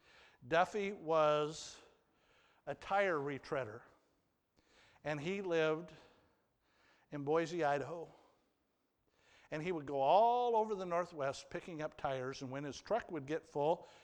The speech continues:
he would head it home and,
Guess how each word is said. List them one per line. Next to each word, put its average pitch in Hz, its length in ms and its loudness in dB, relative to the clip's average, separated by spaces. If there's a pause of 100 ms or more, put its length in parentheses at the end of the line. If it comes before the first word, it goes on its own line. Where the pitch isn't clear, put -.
(120)
he 143 100 -8
would 156 140 -4
head 143 180 0
it 165 120 -4
home 151 340 -4 (1200)
and, 135 300 -6